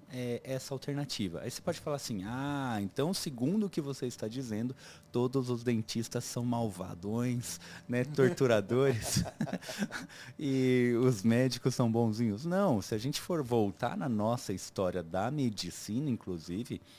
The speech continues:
Speaker 1: antes, é, na, na nossa medicina ocidental, né, na mo-, na medicina moderna, logo no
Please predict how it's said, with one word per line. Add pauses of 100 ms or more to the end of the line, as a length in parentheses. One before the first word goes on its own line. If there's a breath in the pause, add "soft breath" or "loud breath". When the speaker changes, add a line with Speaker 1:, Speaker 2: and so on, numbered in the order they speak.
(260 soft breath)
Speaker 1:
antes, (240 soft breath)
é,
na,
na
nossa
medicina
ocidental, (320 soft breath)
né,
na
mo-, (100)
na
medicina
moderna,
logo
no